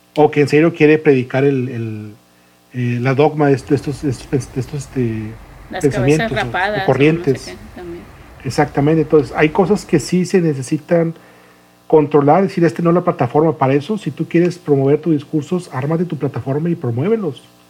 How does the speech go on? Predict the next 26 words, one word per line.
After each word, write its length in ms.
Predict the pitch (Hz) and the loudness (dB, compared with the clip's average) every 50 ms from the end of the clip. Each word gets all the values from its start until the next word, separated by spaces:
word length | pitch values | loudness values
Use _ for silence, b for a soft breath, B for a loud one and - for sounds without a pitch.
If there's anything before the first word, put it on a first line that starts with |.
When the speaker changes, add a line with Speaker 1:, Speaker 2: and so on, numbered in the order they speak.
| b b b b b _ | b b b b b _
Speaker 1:
Pero 100 | - 139 135 | -2 0 0
no 60 | 131 | 2
te 80 | - 175 | 0 -2
aproveches 320 | 170 - 165 160 - - | 2 4 2 2 2 -2
esta 160 | 160 - 180 | -4 -2 0
herramienta 400 | 170 170 160 160 151 147 147 - - | 0 2 2 2 2 0 0 -4 -4
para 200 | - 151 147 135 | -2 -2 -2 -2
tratar 340 | - 135 123 - 131 131 135 | -2 -6 -4 -2 -4 -2 -2
de 80 | 143 | -2
convencer 400 | 143 - 147 135 127 117 - 127 | -2 -2 -2 -2 -2 -2 -2 -2
más 160 | 135 139 135 | -2 -4 -2
gente 380 | - 143 135 120 - - 139 135 b b b b b b b b b b b b _ | 0 -2 -2 -2 -2 -4 -4 -4 b b b b b b b b b b b b _
de 140 | - 139 123 | 0 0 0
que 120 | - 147 | 2 0
ese 120 | 135 117 - | 0 0 0
es 80 | - | -4
el 80 | 147 120 | -4 -4
camino, 380 | - - 110 131 139 135 131 113 - - _ _ _ _ _ _ _ _ _ _ _ _ _ _ _ _ _ _ _ _ _ _ _ - | -4 -6 -4 -2 -2 -2 -4 -6 -8 -14 _ _ _ _ _ _ _ _ _ _ _ _ _ _ _ _ _ _ _ _ _ _ _ -8
de 100 | 139 123 | -8 0
que 100 | - 143 | 0 -2
este 140 | 123 - 156 | 0 2 2
es 40 | 147 | 2
lo, 100 | 151 147 | 2 2
lo, 240 | 131 131 127 127 | 2 -2 -2 -2
lo, 200 | 123 120 120 123 | -4 -4 -4 -4
lo, 140 | 123 120 120 | -4 -6 -8